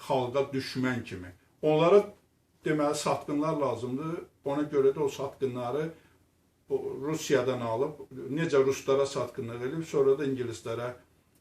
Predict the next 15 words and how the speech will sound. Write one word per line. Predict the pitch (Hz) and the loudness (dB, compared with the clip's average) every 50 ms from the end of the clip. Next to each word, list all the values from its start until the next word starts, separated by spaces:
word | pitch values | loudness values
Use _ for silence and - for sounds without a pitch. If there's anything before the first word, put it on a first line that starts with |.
| - - 131 | -18 -10 -4
amerikanlara | 127 123 123 123 120 110 - - 117 117 113 117 117 117 110 | -2 -2 -2 -2 -4 -6 -4 -4 -4 -4 -4 -4 -6 -6 -6
satqınlıq | - 110 101 - - - 107 107 110 117 117 110 110 104 | -6 -6 -8 -8 -8 -10 -10 -8 -8 -6 -4 -4 -4 -4
eləyib | 104 107 107 - | -4 -8 -10 -10
bu | 117 117 - | -12 -12 -10
sülalə | - 117 117 110 107 107 107 107 107 | -10 -6 -6 -4 -4 -4 -6 -6 -6
hakimiyyəti. | 104 101 - - 107 107 107 107 131 131 | -8 -10 -10 -12 -10 -10 -8 -8 -8 -10
Bu | 139 135 | -10 -8
sülalə | - 151 151 143 143 151 139 131 | -4 -2 0 0 2 2 0 -2
hakimiyyəti | - 139 127 127 117 110 - - 117 113 - - _ _ _ _ _ _ _ _ _ _ _ _ _ _ - _ _ _ _ _ _ _ _ _ _ - - - _ _ - | -2 -4 -6 -4 -6 -6 -6 -8 -8 -8 -8 -14 _ _ _ _ _ _ _ _ _ _ _ _ _ _ -20 _ _ _ _ _ _ _ _ _ _ -20 -20 -20 _ _ -16
çox | - 156 135 120 - - | -12 -10 -8 -8 -6 -4
nakişidir, | 131 131 131 131 127 127 - - - 135 131 123 123 127 131 123 - - - | -4 -2 0 -2 -2 -4 -8 -8 -6 -6 -6 -4 0 0 0 0 0 -6 -8
binamusdur, | 117 139 143 135 131 127 120 120 127 127 123 - - - 135 123 113 117 113 113 - _ _ _ | -4 -2 0 2 2 2 2 0 -2 -4 -4 -6 -12 -6 -4 -4 -4 -4 -6 -8 -14 _ _ _
prostitutdular | - 165 131 - - - - 113 - - 135 - - - - 123 120 117 117 117 - - _ _ _ _ _ _ _ _ _ _ _ _ _ 110 110 110 110 | -4 -4 -4 -4 -4 -6 -8 -8 -2 0 0 0 0 -4 -6 -4 -4 -4 -4 -6 -8 -14 _ _ _ _ _ _ _ _ _ _ _ _ _ -16 -14 -8 0
və | 127 135 131 127 127 - - _ - | 2 2 4 2 0 -4 -8 _ 2
oğrubaşıdırlar. | 143 139 135 120 117 127 131 131 123 131 127 - - - 131 107 110 101 101 98 101 | 6 6 6 6 4 2 0 2 4 2 0 0 0 -4 -2 -2 -2 -2 -2 -4 -8